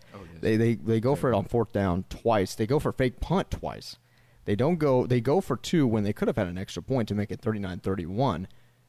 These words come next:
Speaker 2: but they make, they try and make it thirty-two thirty-nine, which is, to me, is weird. I, I don't understand. You could have go f-, you could go for the extra point, still make it an
Speaker 1: Yeah,
Speaker 2: eight-point
Speaker 1: and then
Speaker 2: game.
Speaker 1: go for the two later.
Speaker 2: Yeah,
Speaker 1: Yeah.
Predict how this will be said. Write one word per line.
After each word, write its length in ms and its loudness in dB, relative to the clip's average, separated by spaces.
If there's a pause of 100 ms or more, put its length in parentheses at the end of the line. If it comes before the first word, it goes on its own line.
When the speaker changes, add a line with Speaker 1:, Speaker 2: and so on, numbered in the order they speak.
(340)
Speaker 2:
but 120 0
they 80 4
make, 180 2
they 140 2
try 160 0
and 80 2
make 160 0
it 100 -4
thirty-two 440 0
thirty-nine, 680 -6
which 480 -8
is, 260 -6 (360)
to 100 -4
me, 140 2
is 280 -4
weird. 260 2
I, 180 -4
I 20 -2
don't 140 -6
understand. 380 -2
You 60 -6
could 140 -2
have 140 -8
go 140 2
f-, 200 -6
you 100 -8
could 160 -4
go 100 2
for 120 -4
the 80 0
extra 200 -6
point, 280 -4
still 100 -4
make 180 -4
it 40 -4
an 120 -8
Speaker 1:
Yeah, 100 -8
Speaker 2:
eight-point 320 -2
Speaker 1:
and 60 -8
then 120 -2
Speaker 2:
game. 100 -4
Speaker 1:
go 80 -4
for 120 -8
the 100 -8
two 240 -12
later. 160 -10
Speaker 2:
Yeah, 80 -8
Speaker 1:
Yeah. 180 -2